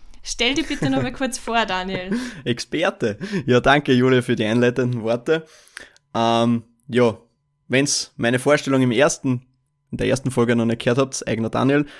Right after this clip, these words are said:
Speaker 2: aus Scheibs, hab die I T Atelier Nips gemacht, äh, gemeinsam mit vielen anderen aus der Community. Äh, sehr empfehlen, sehr zu empfehlendes Schulzentrum. Hier ein Shoutout an unseren Direktor Rainer Graf.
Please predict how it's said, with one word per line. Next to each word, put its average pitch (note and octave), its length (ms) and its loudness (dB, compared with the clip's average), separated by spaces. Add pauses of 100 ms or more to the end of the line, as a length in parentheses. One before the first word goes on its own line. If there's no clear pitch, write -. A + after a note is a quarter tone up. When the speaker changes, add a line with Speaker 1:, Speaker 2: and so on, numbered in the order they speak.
(140)
Speaker 2:
aus G2+ 180 -6
Scheibs, - 500 0
hab A2+ 160 -4
die A#2 80 0
I G#2+ 60 0
T C3 180 0
Atelier A2+ 280 -2
Nips D3+ 260 -2
gemacht, C#3 420 -2 (400)
äh, A2 240 2
gemeinsam A2+ 480 2
mit A2+ 160 2
vielen A#2+ 240 2
anderen B2+ 380 2
aus A2+ 100 0
der B2+ 120 -4
Community. C#3 680 0 (520)
Äh, A2 200 -2
sehr - 300 2
empfehlen, B2+ 680 0 (360)
sehr C#3 300 2
zu A#2+ 140 -4
empfehlendes A2+ 640 0
Schulzentrum. D3+ 760 -2 (300)
Hier - 240 0
ein A2 140 -2
Shoutout A#2 580 0
an G#2+ 140 -2
unseren G#2+ 560 -4 (280)
Direktor C3 440 2
Rainer A2+ 240 0
Graf. D#3 440 4